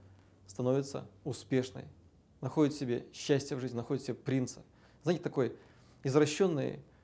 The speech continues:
вариант американской «Золушки». Чему учит фильм этот, «Моих детей»?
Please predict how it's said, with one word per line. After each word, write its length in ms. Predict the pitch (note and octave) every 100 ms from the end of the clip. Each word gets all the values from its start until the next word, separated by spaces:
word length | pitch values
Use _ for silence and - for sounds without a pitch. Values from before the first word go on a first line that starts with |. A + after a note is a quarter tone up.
| _
вариант 400 | C#3 D#3 C#3+ D3 -
американской 600 | C3+ C3 D3 - C3+ -
«Золушки». 500 | - C#3 A#2+ - - - - _ _ _ _ _
Чему 340 | - G3+ G3 E3+ F3
учит 200 | - - -
фильм 220 | - E3+
этот, 120 | C#3 - - - _ _
«Моих 240 | D#3+ C#3 C3
детей»? 400 | B2+ C3+ A#2